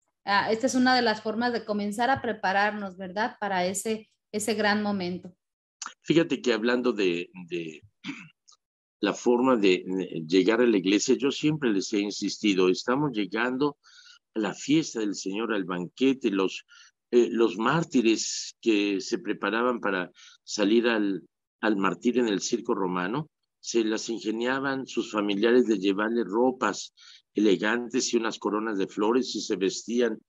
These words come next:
Speaker 2: lo más elegantes con túnicas y con corona de flores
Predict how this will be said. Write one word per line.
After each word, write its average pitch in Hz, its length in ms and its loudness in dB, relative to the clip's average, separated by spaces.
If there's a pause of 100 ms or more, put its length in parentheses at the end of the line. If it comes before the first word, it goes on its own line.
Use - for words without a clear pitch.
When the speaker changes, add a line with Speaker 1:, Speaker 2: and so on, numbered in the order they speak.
(440)
Speaker 2:
lo 110 120 2
más 117 280 -4
elegantes 110 640 -2
con 95 220 -4
túnicas 113 500 2
y 95 60 -6
con 87 240 0
corona 107 380 0
de 98 100 2
flores 110 500 0